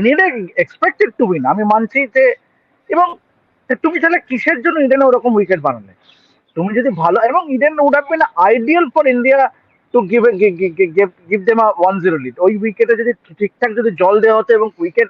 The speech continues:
ইডেনের যে আদর্শ, যেরকম ইডেন সচরাচর হয়েছে, সেই উইকেট দিলে definitely ইন্ডিয়ার পক্ষে রেজাল্টটা যেত। সেখানে তুমি এমন একটা খোয়ার বানালে, যেখানে সাইমন হারবারকে তুমি, আহ, কোথায় না কি, কি না কি বি-,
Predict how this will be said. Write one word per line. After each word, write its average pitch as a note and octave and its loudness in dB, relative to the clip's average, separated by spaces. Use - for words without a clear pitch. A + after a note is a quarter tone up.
ইডেনের C#4+ 2
যে A#3 4
আদর্শ, F#3 -2
যেরকম F#3 -2
ইডেন F#3 -4
সচরাচর G3+ 0
হয়েছে, F#3 -2
সেই F#3+ -2
উইকেট A3 -4
দিলে G#3 2
definitely B3+ -2
ইন্ডিয়ার B3+ 2
পক্ষে A#3+ -2
রেজাল্টটা F3+ 0
যেত। - -14
সেখানে B3 2
তুমি C4+ 2
এমন A#3+ 4
একটা B3 0
খোয়ার A3+ 0
বানালে, B3+ 2
যেখানে B3 -2
সাইমন A3 2
হারবারকে G#3 2
তুমি, A3 -2
আহ, F#3 -2
কোথায় A#3+ 0
না A3+ 0
কি, G#3 -8
কি G#3+ -10
না A#3+ 0
কি A3+ -8
বি-, F#3 -8